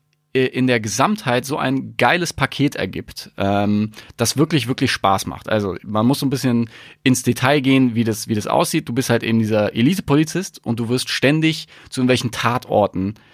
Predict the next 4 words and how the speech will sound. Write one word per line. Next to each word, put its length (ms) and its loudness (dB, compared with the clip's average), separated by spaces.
hingeschickt, 760 0
ähm, 760 0
wo 220 2
du 420 2